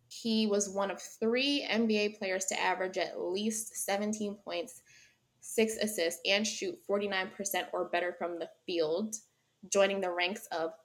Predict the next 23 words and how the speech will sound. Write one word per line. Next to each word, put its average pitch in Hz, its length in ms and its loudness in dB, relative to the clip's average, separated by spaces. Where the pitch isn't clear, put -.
LeBron 175 380 0
James. 175 460 -4
He 233 260 2
recorded 208 460 2
a 190 80 4
rookie 220 380 0
high 220 420 4
eleven 185 760 4
double-doubles 180 840 2
and 196 320 4
made 185 240 0
the 180 160 -4
only 240 440 2
triple-double 226 680 2
by 185 160 2
a 175 120 2
rookie 170 560 -4
when 190 120 0
he 196 240 -4
finished 180 400 0
with 170 140 -2
twenty-seven 262 480 0
points, 202 400 -2